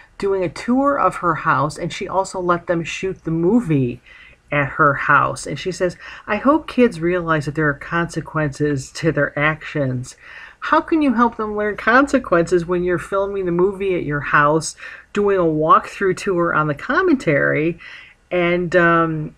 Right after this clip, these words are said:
and then there was actually a photo, too. I can't find it to put it here for you, but, um, of Nicole Richie hanging out with Nick Prugo.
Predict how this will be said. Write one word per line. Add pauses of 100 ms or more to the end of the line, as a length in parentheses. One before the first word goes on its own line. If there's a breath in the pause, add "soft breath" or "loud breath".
(120)
and
then
there
was
actually
a
photo,
too.
I
can't
find
it
to
put
it
here
for
you,
but,
um, (380 loud breath)
of (240)
Nicole
Richie
hanging
out
with
Nick
Prugo.